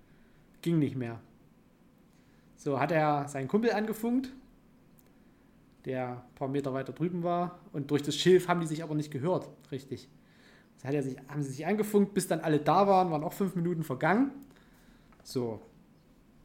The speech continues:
Ja, was war passiert? Der Jäger kommt erstmal hin, sieht den Typen dort stehen.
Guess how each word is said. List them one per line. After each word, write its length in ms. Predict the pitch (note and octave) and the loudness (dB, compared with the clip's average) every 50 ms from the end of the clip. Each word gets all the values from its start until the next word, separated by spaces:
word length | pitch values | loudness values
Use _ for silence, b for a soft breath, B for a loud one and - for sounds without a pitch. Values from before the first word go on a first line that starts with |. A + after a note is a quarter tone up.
| - - _ - - - - | -20 -20 _ -20 -20 -12 -10
Ja, 100 | C#3+ C3+ | -4 -2
was 160 | D3+ D#3+ - | -2 -2 2
war 160 | E3+ D#3+ E3 D#3+ | 2 2 2 2
passiert? 540 | D#3+ D3+ D3 - F#3 G3+ F#3 C3 - - - - b b b b b b b b b b b b b b b b b b b b b b b - | 0 -2 0 4 4 6 6 6 2 -2 -10 -18 b b b b b b b b b b b b b b b b b b b b b b b -2
Der 60 | - C3+ | 0 2
Jäger 260 | D3 F3+ G#3+ G#3 G3 | 4 6 6 4 4
kommt 220 | G3+ G3 F#3 F#3 | 4 2 2 2
erstmal 300 | G3+ F3 - - E3+ D3+ | 0 -2 0 0 0 2
hin, 240 | D3 F#3+ B3 C#4 C#4 | 4 6 8 8 8
sieht 220 | C#4 F#3 G#3+ G#3 | 6 4 0 0
den 140 | G#3+ F#3+ F3 | 0 0 2
Typen 300 | - G3+ A#3 - G#3 F3+ | 2 0 0 0 0 2
dort 160 | D#3+ E3 D#3 | 2 0 0
stehen. 640 | - - G#3+ A3 B3+ C4+ C#4 C4+ C#4 C4+ C4 A#3+ - | 0 2 2 4 4 4 4 4 2 2 0 -2 -6